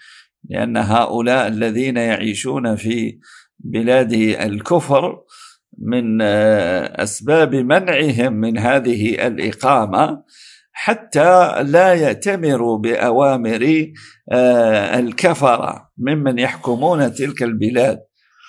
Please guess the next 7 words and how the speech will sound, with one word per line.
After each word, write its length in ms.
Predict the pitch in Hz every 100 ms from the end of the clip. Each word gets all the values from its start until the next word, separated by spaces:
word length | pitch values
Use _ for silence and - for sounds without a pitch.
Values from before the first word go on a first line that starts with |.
| - _ -
ولهذا، 540 | 98 113 147 165 147
آه، 520 | 127 - 127 104 123
كان 360 | - 143 139 135
الواجب 640 | 123 113 147 147 131 120
عليهم 920 | 123 104 117 123 117 101 113 117 113 - - - _ -
الهجرة 840 | 123 117 110 175 147 127 120 120
منها 640 | 113 127 117 110 113 107 104